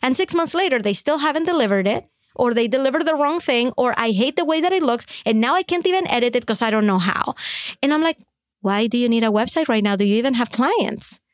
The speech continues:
Why are you spending all your money on this?" So it became kind of my mission to be like, to say to coaches, "Listen, what you need right now is clients, and you can absolutely do that without a website." I have paid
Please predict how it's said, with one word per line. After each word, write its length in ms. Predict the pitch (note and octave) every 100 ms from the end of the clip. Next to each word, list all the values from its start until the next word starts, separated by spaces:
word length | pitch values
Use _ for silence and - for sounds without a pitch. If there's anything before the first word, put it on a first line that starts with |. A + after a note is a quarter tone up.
| _ -
Why 300 | G3+ A3 D#4
are 60 | E4+
you 60 | D#4+
spending 320 | - D4 D4+
all 140 | D4+
your 100 | D#4
money 260 | D4+ E4+ B4+
on 140 | G#3
this?" 300 | F3 - - - - - -
So 400 | - C4 B3+ - _ _ -
it 120 | C#4+
became 440 | D#4 D#4 D4 C#4
kind 200 | A#3 B3
of 140 | B3 A#3
my 260 | A3+ G#3+
mission 480 | G#3+ A3 C#4 - G#3+
to 60 | G3+
be 120 | G#3
like, 180 | G3+ G3+ -
to 100 | A3
say 720 | - - - B3+ B3+ F3+ F#3 - _ _
to 120 | A#3
coaches, 580 | F#3+ A3 C4 - F#3 -
"Listen, 560 | G3+ A3 - F3+ - F#3 _ _ _ _ _ _ _
what 320 | G3+ G#3 G3+
you 60 | G#3+
need 180 | A3
right 160 | A#3 A#3+
now 160 | G#3+ F#3+
is 160 | G3
clients, 500 | - G#3 G3 F3+ F3+
and 100 | G#3
you 60 | F#3+
can 220 | G3 G3+ - -
absolutely 880 | A#3 G#3+ - - A3+ G#3+ G#3 G#3+ G#3
do 160 | G#3
that 260 | G3 F#3 F#3 _ _ -
without 480 | G#3 G3+ G3+ G3
a 80 | G3+
website." 460 | G3 F#3 - G3 - - - - -
I 260 | C4 D#4 D4
have 260 | A#3+ A3+ -
paid 580 | - B3+ C4 F3+ F#3+ A3+